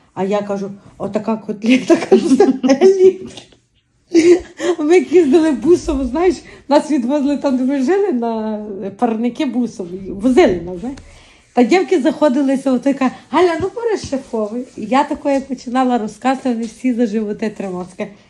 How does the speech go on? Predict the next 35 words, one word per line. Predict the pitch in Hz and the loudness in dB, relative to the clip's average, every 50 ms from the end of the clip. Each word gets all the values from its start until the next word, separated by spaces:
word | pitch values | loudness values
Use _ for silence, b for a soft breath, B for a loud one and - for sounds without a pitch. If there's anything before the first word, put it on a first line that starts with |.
| B B _ | B B _
Так | - 202 196 240 | -14 -10 -10 -8
зім'яки, | 220 214 220 185 180 175 190 - - 339 339 330 226 | -6 -6 -6 -4 -4 -4 -4 -6 -8 -8 -8 -6 -6
е, | 233 | -8
ті, | - - - 240 | -8 -6 -6 -6
е, | 208 185 175 - - - 175 170 165 175 180 b b b b _ | -4 -4 -6 -8 -8 -8 -8 -8 -8 -12 -16 b b b b _
піроги | - 180 180 196 247 262 370 381 | -4 -2 0 0 0 0 -2 -4
так, | 392 427 415 415 - | -6 -8 -8 -6 -6
е, | 349 330 302 294 277 | -6 -4 -4 -4 -6
шурувала, | - - - 262 233 233 226 226 214 196 202 190 | -6 -6 -6 -4 -4 -2 -2 -2 -2 -2 -4 -8
ка-, | 185 - 185 180 B B B B B B - | -8 -10 -10 -12 B B B B B B -8
а | 185 | -4
я | 202 208 202 | -4 -4 -4
кажу: | 202 - 208 202 190 196 190 B B B B B B B - 175 | -6 -8 -10 -10 -10 -12 -14 B B B B B B B -16 -12
"А, | 190 202 202 190 190 196 | -10 -8 -8 -8 -8 -4
а | 214 240 240 226 220 220 | -2 -2 -2 -2 -2 -4
на, | 220 220 226 226 220 220 214 208 185 185 185 196 208 196 - - - - - | -6 -6 -4 -4 -4 -4 -4 -6 -8 -8 -12 -12 -14 -14 -16 -18 -20 -14 -10
типу, | 233 220 - 208 | -10 -6 -6 -6
е, | 202 202 196 196 - - - 175 180 185 - - | -6 -6 -8 -10 -12 -14 -14 -14 -14 -16 -10 -6
тої | - 233 240 233 | -2 -2 0 0
неділі | 214 220 214 190 226 214 202 208 | -2 -4 -4 -4 -6 -6 -6 -8
що | 202 - - | -10 -10 -12
буде?" | 208 208 240 330 302 339 | -10 -8 -8 -8 -8 -6
я | 269 190 175 | -6 -8 -8
їй | 170 170 165 | -8 -10 -14
кажу. | - 165 160 175 - _ _ _ _ _ _ _ _ _ | -16 -16 -16 -16 -18 _ _ _ _ _ _ _ _ _
Кажу: | - 196 226 240 - 226 208 | -6 -4 -4 -4 -4 -6 -8
"Буду, | 185 180 208 220 - 202 196 196 196 190 170 - - | -8 -8 -8 -8 -8 -8 -10 -8 -8 -10 -10 -10 -12
буду | 185 185 175 214 180 196 | -12 -10 -8 -8 -6 -6
робити", | 185 185 175 170 196 190 190 - 180 | -8 -8 -6 -6 -6 -6 -6 -8 -12
кажу, | 175 - 185 170 - 175 - | -12 -12 -12 -14 -14 -16 -14
"копитка", | - 170 - - - 214 233 269 262 - - - 202 | -12 -12 -10 -8 -6 -4 -4 -4 -6 -10 -12 -10 -10
знаєш, | 180 - 226 226 285 277 - - _ _ _ | -10 -10 -10 -10 -12 -12 -16 -20 _ _ _
то | - 208 | -10 -8
лі-, | 208 208 208 208 196 - - 185 180 | -6 -4 -6 -6 -8 -10 -12 -14 -14
ті. | 175 - - 190 170 | -14 -14 -12 -12 -12